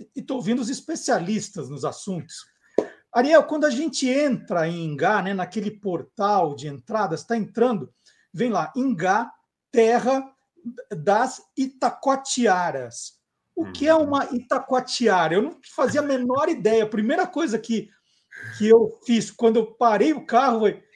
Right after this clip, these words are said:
Speaker 1: "Gente, o que é uma Itacoatiara?" Eu não conseguia nem falar. Eu achei que fosse algum bicho. O que que é?
Speaker 2: <laughs> É, Itacoatiara é uma junção de duas palavras tupi. É,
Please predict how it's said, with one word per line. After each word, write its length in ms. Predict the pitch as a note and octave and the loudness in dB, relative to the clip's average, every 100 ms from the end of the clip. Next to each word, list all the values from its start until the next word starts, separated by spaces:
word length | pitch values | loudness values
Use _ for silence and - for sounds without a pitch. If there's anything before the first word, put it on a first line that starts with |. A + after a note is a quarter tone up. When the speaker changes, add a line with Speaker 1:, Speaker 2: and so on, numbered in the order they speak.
| _ | _
Speaker 1:
"Gente, 540 | D3+ G3+ C4 - - | -4 -2 -2 -6 -12
o 140 | - G3+ | -12 -12
que 280 | - A3 G#3+ | -8 2 4
é 220 | A#3+ C4+ | 4 0
uma 340 | - A3+ B3 B3 | -2 -4 -2 -4
Itacoatiara?" 1120 | A3 - A3+ - A#3+ A#3+ - A#3+ F#3 F3 D3+ | -4 -6 -6 0 0 0 -2 2 4 4 2
Eu 60 | D3+ | -2
não 100 | F#3 | -6
conseguia 260 | A#3+ G3+ | -4 -2
nem 120 | A#3+ | -2
falar. 400 | C4+ C4+ G#3+ G#3 G#3 - _ | -2 0 2 2 2 -4 _
Eu 80 | G#3 | -4
achei 140 | G#3 | -4
que 60 | C4+ | -6
fosse 180 | C#4 C#4 | -2 -2
algum 260 | B3 C#4+ | -2 -2
bicho. 440 | G#3+ A#3+ A#3+ - E3+ | -2 -2 -2 -6 -12
O 60 | |
que 120 | - D4 | -12 -10
que 200 | C4+ G#3+ | 0 2
é? 240 | C#3 A#2 _ _ - | 2 -4 _ _ -12
Speaker 2:
<laughs> 1000 | B2+ C3 A2+ - F#3 - F#3 D#3+ - - - - - F3 E3 | -8 -8 -8 -4 -4 -4 -6 -8 -6 -12 -10 -14 -10 -10 2
É, 220 | E3+ F3 | 2 2
Itacoatiara 1040 | C4+ C4 A3+ F#3+ E3 D#3 C3+ D#3 E3 E3+ | 0 -2 0 0 0 0 0 2 0 0
é 60 | D#3+ | 0
uma 160 | E3 D#3+ | 0 -2
junção 300 | D#3+ E3 E3 | -2 -2 -2
de 100 | D#3+ | -2
duas 280 | E3 F#3+ | 0 0
palavras 580 | F#3+ E3 D3 D#3+ D#3 D#3 | 2 0 0 0 0 0
tupi. 520 | - F#3 D#3+ D#3 D#3+ D#3 - - - - | -2 -8 -6 0 0 0 -10 -20 -18 -8
É, 240 | G#2+ G#2+ | -6 -6